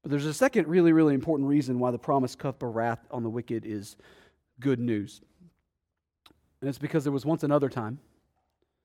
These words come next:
when Jesus was in the middle of a garden and he pleaded with the Father to let this cup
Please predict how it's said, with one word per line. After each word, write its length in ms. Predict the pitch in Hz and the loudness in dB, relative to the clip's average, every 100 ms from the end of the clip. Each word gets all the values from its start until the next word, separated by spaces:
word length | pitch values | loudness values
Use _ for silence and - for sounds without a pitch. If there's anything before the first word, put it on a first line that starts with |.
| _ _ _ _ _ _ _ | _ _ _ _ _ _ _
when 140 | 139 127 | -8 0
Jesus 380 | 156 151 135 | 2 2 -2
was 200 | 139 123 | -6 -2
in 100 | 139 | 0
the 80 | 131 | 2
middle 380 | 131 139 135 117 | 2 2 0 -2
of 180 | 131 113 | -4 -4
a 60 | |
garden 440 | 120 131 127 113 127 - _ _ _ _ _ _ _ _ _ _ _ _ _ | 0 0 0 -2 -10 -14 _ _ _ _ _ _ _ _ _ _ _ _ _
and 80 | 135 | -4
he 60 | |
pleaded 880 | 127 - - - 175 170 165 143 127 98 - _ _ _ _ _ _ _ | -4 -8 -10 -8 -4 -2 -2 -4 -8 -12 -16 _ _ _ _ _ _ _
with 140 | 147 | -8
the 60 | - | -8
Father 420 | - 131 135 123 | -2 0 0 -2
to 140 | 117 123 | -6 -8
let 300 | 113 123 - 135 117 | -4 -4 -4 -14 -6
this 420 | 127 147 - - - _ | 0 0 0 -12 -20 _
cup 480 | - 156 135 - - | -10 -2 -2 -4 -18